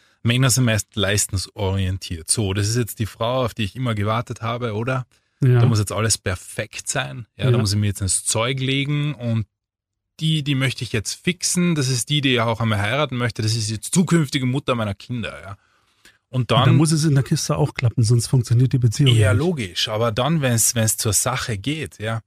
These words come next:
Speaker 1: dann kann dieser Leistungsdruck mich doch als Mann, wenn ich daneben einen stressigen Alltag hab und vielleicht trainiere, körperlich aktiv sein, ein bisschen in die Knie zwingen, oder? Weil jetzt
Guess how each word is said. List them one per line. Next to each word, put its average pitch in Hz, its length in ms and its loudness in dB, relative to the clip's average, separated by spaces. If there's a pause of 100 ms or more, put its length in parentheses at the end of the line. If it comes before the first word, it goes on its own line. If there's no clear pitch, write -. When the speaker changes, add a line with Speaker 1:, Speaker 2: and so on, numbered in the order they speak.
(440)
Speaker 1:
dann 104 140 -2
kann 135 280 -2
dieser 120 240 -2
Leistungsdruck 135 880 -4
mich 131 140 -4
doch 135 240 -4
als - 260 -2
Mann, 120 400 -2
wenn 123 100 -2
ich 117 120 -2
daneben 117 380 -2
einen 110 120 -2
stressigen 113 500 -4
Alltag 113 480 -6
hab 156 260 -2
und 117 160 -4
vielleicht 117 320 -4
trainiere, 127 380 -2
körperlich 123 380 -2
aktiv 135 320 -10
sein, 131 160 -4
ein 120 80 -2
bisschen 127 180 -4
in 123 80 -2
die 117 80 -4
Knie 143 320 -2
zwingen, 87 380 -8
oder? 120 260 -8 (480)
Weil 113 120 0
jetzt 120 280 0